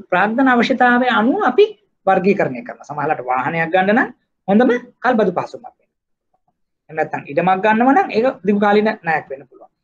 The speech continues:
ඒ ආකාරයටත් අපිට පුළුවන් අවශ්‍යතාවය අනුව බෙදා වෙන් කරන්න. අන්තර්ජාතික වෙළඳ අපි කියනවා ඉන්ටර්නැෂනල් ට්‍රේඩ්. ඒතර ඒකෙදි තමයි ගොඩක් වෙලාවට අපි සාකච්ඡා කරේ ණයවර ලිපියක් වෙන්න පුළුවන්. එහෙම නැත්නම් අපි කියනවා, අ, පසු සැකසුම්, එහෙම නැත්නම්, අ,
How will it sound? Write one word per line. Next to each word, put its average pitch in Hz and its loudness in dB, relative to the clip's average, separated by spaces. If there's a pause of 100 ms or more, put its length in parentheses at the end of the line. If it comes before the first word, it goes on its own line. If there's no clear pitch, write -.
(180)
ඒ 220 2
ආකාරයටත් 277 0
අපිට 190 -4
පුළුවන් 156 -6 (840)
අවශ්‍යතාවය 202 -2
අනුව 160 -8 (120)
බෙදා 151 -4
වෙන් 127 -14
කරන්න. - -20 (600)
අන්තර්ජාතික 294 0
වෙළඳ 170 2 (180)
අපි - -8
කියනවා 214 -2 (360)
ඉන්ටර්නැෂනල් 214 -2
ට්‍රේඩ්. 135 -8 (380)
ඒතර 160 -10
ඒකෙදි 226 -2
තමයි 233 0
ගොඩක් 185 -2
වෙලාවට 196 -2
අපි 185 -12
සාකච්ඡා 170 -6
කරේ 254 -4 (500)
ණයවර 135 -6
ලිපියක් 170 -4
වෙන්න 226 2
පුළුවන්. 226 4 (420)
එහෙම 151 -12
නැත්නම් 151 -6
අපි 143 -12
කියනවා, 143 -8 (260)
අ, 120 -16 (800)
පසු 160 -2
සැකසුම්, 190 2
එහෙම 147 -4
නැත්නම්, 123 -10
අ, 120 -14